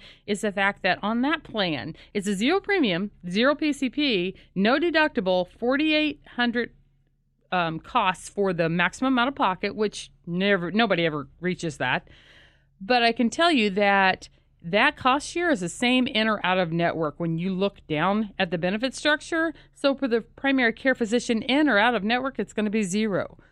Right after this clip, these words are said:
For a specialist visit, it's thirty-five dollars in or out of network. Doesn't matter. It's the same cost share in as it is out of network.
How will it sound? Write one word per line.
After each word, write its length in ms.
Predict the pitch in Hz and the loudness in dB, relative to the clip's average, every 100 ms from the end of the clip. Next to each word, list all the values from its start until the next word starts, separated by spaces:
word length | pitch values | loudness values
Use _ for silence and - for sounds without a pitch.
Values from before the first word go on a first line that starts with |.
| _ _ _ | _ _ _
For 180 | 254 233 | 0 2
a 60 | 196 | 0
specialist 580 | - 226 - 294 277 | 0 0 0 -4 -2
visit, 360 | 240 277 285 262 | -2 0 0 -2
it's 160 | 208 - | -6 -6
thirty-five 580 | - 254 277 269 240 233 | -2 0 0 0 0 0
dollars 440 | 208 214 226 - - | -2 0 -2 -4 -2
in 220 | 214 226 | -2 0
or 140 | 220 | -2
out 180 | - 190 | 0 0
of 100 | 190 | 0
network. 520 | 185 185 170 151 139 - | -2 -4 -2 -6 -6 -8
Doesn't 400 | 226 226 233 - | -6 -4 -6 -6
matter. 680 | 185 196 226 220 135 - - _ _ _ _ _ | -6 -4 -2 -2 -4 -6 -20 _ _ _ _ _
It's 160 | 208 190 | -4 -4
the 80 | 180 | -4
same 220 | 226 262 | -2 0
cost 240 | 277 240 | 0 -2
share 180 | - 240 | -2 -4
in 380 | - 220 320 403 _ _ _ _ - | -2 -2 -2 -4 _ _ _ _ -4
as 180 | 196 | -2
it 100 | 185 | 0
is 220 | 196 202 - | -2 -2 0
out 120 | 185 | 0
of 60 | 190 | 0
network. 440 | 196 190 196 185 | -2 -2 -6 -8